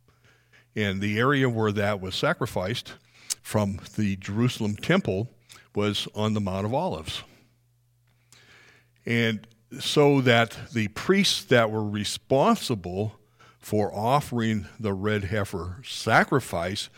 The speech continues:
to remain pure, to remain clean, to remain holy, literally built a three-tiered bridge from the east side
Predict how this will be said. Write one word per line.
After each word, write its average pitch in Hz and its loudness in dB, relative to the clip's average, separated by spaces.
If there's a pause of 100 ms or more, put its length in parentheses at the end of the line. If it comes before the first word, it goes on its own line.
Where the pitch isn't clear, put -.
(320)
to 127 0
remain 110 0 (380)
pure, 160 0 (320)
to 113 -4
remain 104 0 (100)
clean, 135 0 (420)
to 120 -2
remain 104 -2
holy, 117 0 (680)
literally 170 4 (240)
built 160 4 (120)
a 113 0
three-tiered 151 0 (200)
bridge 131 2 (1040)
from 123 2
the 107 -2
east 139 -2
side 135 4